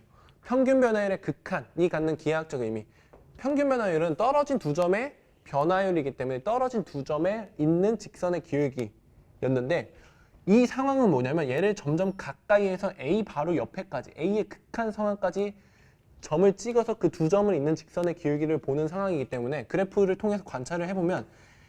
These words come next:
이렇게 점을 조금씩 조금씩 가까이 당겨가다 보면은, 하지만 우리는 이렇게 눈에 보이는 만큼 당기는 게 아니라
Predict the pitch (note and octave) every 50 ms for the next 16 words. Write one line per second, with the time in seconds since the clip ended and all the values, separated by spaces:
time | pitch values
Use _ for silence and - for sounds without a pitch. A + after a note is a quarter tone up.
0 | _ _ _ - F#3+ A3+ A#3+ - B3+ A#3+ - D3+ E3 F#3 G#3 G#3+ G3+ B3 C4 B3
1 | C#4 C#4 C4 - C4 - - A#3+ A#3 A#3 A3 - A3+ A3+ A#3 - - - D#3+ D#3
2 | - - G3+ G3 G3 G3+ G#3 G#3+ G#3+ G#3+ A3+ A#3 A#3+ A#3 B3 A#3 G#3+ F#3+ F3 F#3+
3 | F#3 - C#3+ C#3 D3+ D3+ C#3+ E3 E3+ B2 G#2 - - _ _ _ - - - -
4 | - _ - - - A3 - A#3+ A#3+ A#3 G3 D3+ C#3+ E3+ F#3+ G3 G3+ F#3 D#3 D3+
5 | F3+ - - C3 C3 C#3 E3 G3 G#3+ - - C#3+ D#3 F3 F#3+ G3 F#3+ G3 F#3+ E3+
6 | C3+ C3+ B2+ E3 D#3+ D#3+ G3+ G#3+ G#3+ G#3+ G3+ G#3 G3+ F3+ C#3+ B2 A#2 A#2+ E3 C4